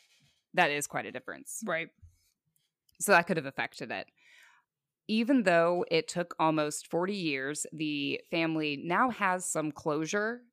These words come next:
Speaker 1: However, her case is still shrouded in so much mystery since her body was found over six hundred miles from where she lived. According to Wikipedia, convicted serial killer Henry Lee Lucas confessed to killing Mary Lee, but that appears to have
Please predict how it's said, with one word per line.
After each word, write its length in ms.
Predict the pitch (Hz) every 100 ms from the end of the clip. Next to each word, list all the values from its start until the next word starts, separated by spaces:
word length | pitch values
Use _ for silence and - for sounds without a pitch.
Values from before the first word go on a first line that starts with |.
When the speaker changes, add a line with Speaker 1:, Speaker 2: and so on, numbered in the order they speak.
| -
Speaker 1:
However, 720 | - 165 - 170 170 202 202
her 220 | 180 170
case 500 | 175 - 160 208 - -
is 180 | 165 151
still 280 | - 156 180
shrouded 440 | - 139 151 160
in 220 | 156 139
so 220 | 139 160 165
much 180 | 151
mystery 480 | 131 135 - 180 185 - - -
since 420 | - 156 147 - -
her 60 | 156
body 220 | 139 139
was 220 | 160 196
found 220 | 165 160
over 180 | 147 151
six 220 | - 147
hundred 180 | 139 131
miles 340 | 143 156 160 -
from 140 | 147
where 140 | 120
she 180 | 123 - 110
lived. 400 | 180 185 180 - _ _ _ _ 185
According 420 | - 202 247 285
to 180 | - 165
Wikipedia, 800 | 165 135 - 311 269 147 139 196 -
convicted 480 | 170 156 208 247 220
serial 380 | 190 170 165 165
killer 300 | 175 151 147
Henry 380 | 139 151 165 190
Lee 180 | 160
Lucas 440 | 175 143 156 170 -
confessed 520 | 180 151 131 165 -
to 140 | 202 208
killing 400 | - 147 147 151
Mary 280 | 131 135 147
Lee, 300 | 139 151 233 - - _ _ _
but 180 | 170 -
that 160 | 240 311
appears 380 | - 233 226 -
to 120 | 180
have 180 | 170